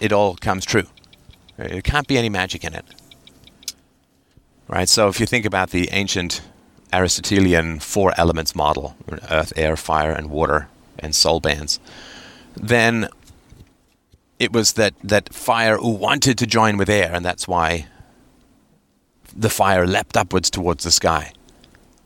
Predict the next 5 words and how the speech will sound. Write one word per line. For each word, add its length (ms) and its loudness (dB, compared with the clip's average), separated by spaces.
And, 460 0
uh, 120 2
earth 240 4
wanted 480 2
to 440 2